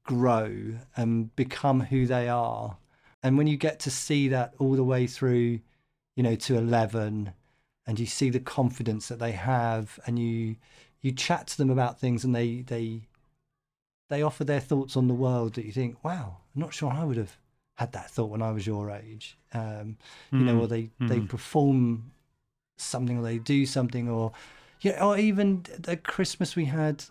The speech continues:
Speaker 1: you know, a pupil stood on stage and s-,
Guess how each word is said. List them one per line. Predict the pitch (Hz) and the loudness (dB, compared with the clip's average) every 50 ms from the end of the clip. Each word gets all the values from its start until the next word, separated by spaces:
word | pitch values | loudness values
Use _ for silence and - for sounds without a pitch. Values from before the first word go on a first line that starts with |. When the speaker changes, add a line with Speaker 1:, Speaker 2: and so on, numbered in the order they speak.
| _ _ - | _ _ -6
Speaker 1:
you | 165 160 | -4 -2
know, | 156 147 139 139 139 143 _ _ _ _ _ _ _ _ _ _ _ _ _ _ _ _ | -2 -2 -2 -4 -4 -8 _ _ _ _ _ _ _ _ _ _ _ _ _ _ _ _
a | - 160 | -4 -4
pupil | 127 - - - 175 160 - 165 160 156 | -4 -4 -2 0 0 2 4 4 4 4
stood | 151 - - 175 | 4 4 2 4
on | 160 156 147 | 4 4 4
stage | 139 - - 170 151 151 151 147 143 131 - - _ - | 2 2 2 2 4 4 4 4 2 2 -2 -12 _ -6
and | - 139 135 131 | 0 0 0 0
s-, | 131 - | 0 -6